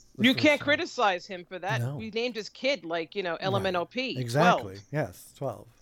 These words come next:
Speaker 2: Zadie.
Speaker 1: So.
Speaker 2: <laughs> Zay Zippin, twelve. Yes. Mm-hmm. Dragon.
Speaker 1: Dragon.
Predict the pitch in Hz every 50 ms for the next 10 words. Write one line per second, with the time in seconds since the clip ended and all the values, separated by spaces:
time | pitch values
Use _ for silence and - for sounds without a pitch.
0 | _ _ _ - 107 120 135 139 135 135 - - - - - - - - - 185
1 | 165 160 151 - - - - - - - - - - - 120 - - 120 113 113
2 | 151 180 175 160 143 165 208 208 - 185 180 175 170 170 165 151 - - 135 107
3 | 92 - - - - 104 95 - _ - _ - 117 - 113 117 - _ _ _
4 | _ _ _ _ _ - - - - - - - - _ _ _ _ - - -
5 | - - 113 113 113 95 87 92 - _ _ _ _ _ _ _ - _ _ -
6 | - - - - - - - - - 302 392 370 339 294 277 214 220 185